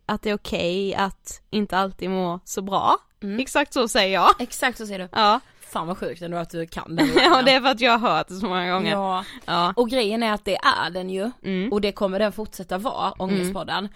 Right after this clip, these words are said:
Speaker 2: Men vet du vad jag kan ibland bli lite så här trött på?
Speaker 1: Nej.
Speaker 2: Det är när jag hör så här, vi måste prata
Speaker 1: Ja.
Speaker 2: mer om psykisk ohälsa.
Speaker 1: Precis.
Speaker 2: Och i min värld så här, det är asbra att vi pratar om det.
Speaker 1: Mm.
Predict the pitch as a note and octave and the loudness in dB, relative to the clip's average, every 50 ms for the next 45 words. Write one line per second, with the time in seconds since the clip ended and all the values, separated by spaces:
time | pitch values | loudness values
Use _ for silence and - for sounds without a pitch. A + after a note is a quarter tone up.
0 | - - - A3 - - A#3+ A#3+ C4+ G#3+ - - C#4 C#4 - - A3+ - - G#3 | -18 -20 -18 -10 -4 -4 -2 -2 -2 -4 -4 -6 -8 -8 -6 -8 -8 -6 -6 -4
1 | G3+ G#3 F#3 F3 F#3 - - G3 A3 G#3+ G3+ F3+ F3 F#3+ G3+ G3 - - F3+ E3 | -2 -2 -2 -2 -4 -4 -4 0 0 0 0 0 -2 -2 -2 -2 -2 -4 -4 -4
2 | - - E3 D3 - - - E3+ G#3 - - - G3+ G3+ G3+ G3+ G#3 - - _ | -4 -8 -10 -10 -10 -8 -6 -6 -6 -6 -8 -8 -8 -6 -6 -6 -8 -10 -16 _
3 | _ - - A#3 B3 B3+ B3 A3+ A3 G#3 A3+ G#3+ F3+ F3+ F3+ - - G3 D#3+ G3+ | _ -2 0 0 2 2 0 0 0 -2 -2 -2 -2 -4 -4 -4 -4 -4 -2 -2
4 | A3+ B3 B3 B3+ B3 - - B3+ - - B3+ A#3+ A#3+ A#3+ B3+ - A3+ A#3+ G#3 G3+ | -2 -2 -2 -4 -4 -4 -6 -4 -4 0 0 2 2 2 2 4 6 6 6 6
5 | G#3+ A3 G#3+ F#3+ F#3 F#3 F#3 F#3+ - - F#3 F3 F3 - F3+ E3+ - G3 G#3 A3 | 4 2 -2 -2 -2 -4 -4 -4 -4 -4 -4 -4 -4 -6 -10 -6 -2 0 0 0
6 | A3+ G3+ - - F3+ - - A3 F#3 G#3 F#3+ F#3 - - - - - B3 C4 C4 | 0 -2 -4 -8 -8 -6 -2 0 0 0 0 -2 -4 -4 -6 -4 0 0 2 2
7 | C4+ C4 A3 A3 A3+ C#4 B3+ A3 G#3+ G#3 A#3 A3 - - G#3 B3+ A#3+ G3+ F#3 - | 0 0 -2 -2 -2 0 2 2 2 2 0 -2 -2 -2 0 2 2 2 2 2
8 | - G3 G#3 F#3+ D#3 - - - - B2 C#3+ G#3+ A3+ C4+ A#3+ - - G#3 G3+ - | 2 6 6 6 4 4 0 -4 -4 -4 -4 -2 -4 -6 -6 -4 -2 -2 -2 -2
9 | - - - C#3 D3+ C#3+ C3 - F3 G3+ G3+ F#3+ F#3 G3 B3 | -4 -6 -6 -6 -6 -6 -4 -4 -4 -2 -2 -2 -2 -4 -4